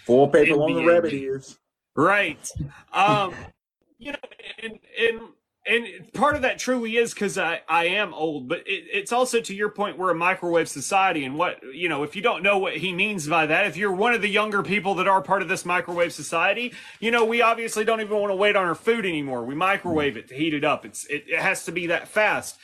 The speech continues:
Speaker 2: And, you know, what it gets tough for in media fragmentation, and this is coming from somebody that's, uh, personally, uh, you know,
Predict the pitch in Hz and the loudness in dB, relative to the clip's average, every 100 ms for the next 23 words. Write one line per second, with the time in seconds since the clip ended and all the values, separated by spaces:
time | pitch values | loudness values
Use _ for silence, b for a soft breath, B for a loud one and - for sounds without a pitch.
0 | B B B - 214 214 202 185 160 147 | B B B -2 2 2 2 0 -4 -6
1 | - _ _ 180 160 247 240 202 - _ | -10 _ _ -12 -2 2 4 2 0 _
2 | _ _ - 160 165 285 285 185 214 208 | _ _ -12 -2 2 2 0 -2 -2 -2
3 | - - 196 185 - 143 113 85 - _ | -6 -4 0 0 -2 -6 -6 -6 -16 _
4 | _ 160 160 196 196 180 180 165 160 156 | _ -6 -2 -2 -2 -2 0 -2 -2 -4
5 | 160 151 131 131 190 185 165 208 196 170 | -2 -2 -4 -6 -4 -6 -6 -6 -6 -6
6 | 160 196 180 175 139 - _ - - - | -4 -2 -2 -2 -2 -8 _ -6 -4 2
7 | 220 - 226 220 214 214 B B B - | 2 2 -2 -2 -2 -4 B B B -10
8 | - 117 190 190 156 | -8 -10 -4 0 0